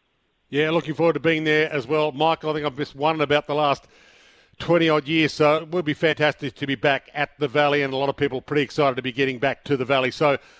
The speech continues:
I wish you the best. Let's hope you get a big number. So punters can still purchase Moonee Valley Racing Club membership, Ladbrokes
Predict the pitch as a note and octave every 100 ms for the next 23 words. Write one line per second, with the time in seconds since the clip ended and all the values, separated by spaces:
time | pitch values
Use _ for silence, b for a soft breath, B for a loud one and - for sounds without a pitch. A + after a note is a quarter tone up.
0 | b b E3 A3 - F#3+ F3 G#3 A3+ -
1 | G3+ - F#3+ E3+ E3 E3+ F3 D3 F3 F#3
2 | F#3+ F3+ B B E3+ - F3 G#3 F3+ -
3 | G3 - F3+ D#3+ F3+ E3+ E3+ D3+ - b
4 | b b F3+ F3 E3 D#3+ D#3 D#3 D3 C3+
5 | D3+ A#2+ C#3 F3 D#3 - E3+ - D#3 C#3
6 | D3+ C#3+ - -